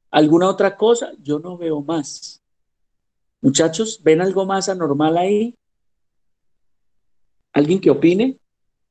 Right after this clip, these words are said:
Hay hipertrofia ventricular izquierda,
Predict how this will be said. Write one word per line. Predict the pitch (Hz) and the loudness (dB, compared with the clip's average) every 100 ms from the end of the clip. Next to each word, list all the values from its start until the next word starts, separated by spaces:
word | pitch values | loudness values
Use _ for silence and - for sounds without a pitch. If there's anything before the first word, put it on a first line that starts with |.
| _ _ _ _ _ _ _ _ _ _ _ _ _ _ _ _ _ _ _ _ _ _ _ _ _ _ _ _ _ _ _ _ _ | _ _ _ _ _ _ _ _ _ _ _ _ _ _ _ _ _ _ _ _ _ _ _ _ _ _ _ _ _ _ _ _ _
Hay | 151 170 | 2 4
hipertrofia | - - 151 143 170 | 4 2 0 2 0
ventricular | 165 147 - 135 131 | 0 -6 -4 -2 0
izquierda, | 139 - - 170 175 165 165 165 160 165 | -2 -6 0 4 4 2 -8 -8 -8 -12